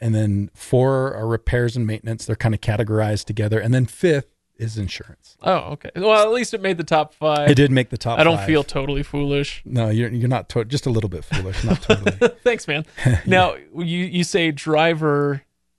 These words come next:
Speaker 2: Eh, are, are we gonna start? Are we gonna go right down the line? How do you wanna
Speaker 1: Kind of.
Speaker 2: do
Speaker 1: I,
Speaker 2: that?
Speaker 1: I, I, we're not gonna touch each one of those 'cause, well, one, for one, driver pay and benefits,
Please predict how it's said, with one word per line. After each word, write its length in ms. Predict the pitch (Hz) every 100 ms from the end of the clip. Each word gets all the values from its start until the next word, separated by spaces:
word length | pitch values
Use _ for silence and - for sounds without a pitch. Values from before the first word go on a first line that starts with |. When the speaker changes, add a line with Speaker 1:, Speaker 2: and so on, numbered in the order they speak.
| -
Speaker 2:
Eh, 260 | 156 139 -
are, 120 | 175
are 100 | 160
we 80 | 170
gonna 100 | 180
start? 320 | 170 - 170 175
Are 120 | 160
we 100 | 156
gonna 140 | 147
go 140 | 147 151
right 240 | 151 156
down 140 | 160
the 60 | 156
line? 260 | 156 151 165
How 160 | 160
do 60 | 160
you 100 | 147
wanna 140 | 139 160
Speaker 1:
Kind 240 | 180 139
of. 160 | 120 117
Speaker 2:
do 100 | 143
Speaker 1:
I, 60 |
Speaker 2:
that? 360 | 170 - 180 -
Speaker 1:
I, 40 |
I, 20 | 190
we're 180 | 185
not 180 | 214 208
gonna 160 | 190 156
touch 340 | - 143 -
each 240 | 131 123 -
one 140 | 117
of 60 | 107
those 160 | 107
'cause, 180 | 104 110 -
well, 320 | 147 151 123 -
one, 320 | 165 185 180 -
for 140 | -
one, 260 | 160 180 175
driver 340 | 135 139 139 135
pay 200 | - 127
and 80 |
benefits, 640 | 113 120 113 120 110 -